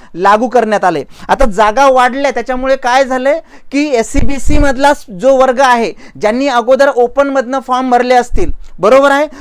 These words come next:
तर त्या विद्यार्थ्यांना आता त्यांच्या त्या कॅटेगरीमधनं काही विद्यार्थी एसईबीसी मध्ये गेले असेल,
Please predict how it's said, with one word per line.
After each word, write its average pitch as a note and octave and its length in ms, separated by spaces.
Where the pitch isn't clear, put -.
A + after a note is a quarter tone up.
तर A3 100
त्या C4+ 300
विद्यार्थ्यांना B3+ 720
आता C4+ 260
त्यांच्या A#3+ 280
त्या C#4+ 160
कॅटेगरीमधनं A#3 800
काही G3+ 280
विद्यार्थी B3+ 460
एसईबीसी B3 420
मध्ये C4 180
गेले C4 200
असेल, B3+ 260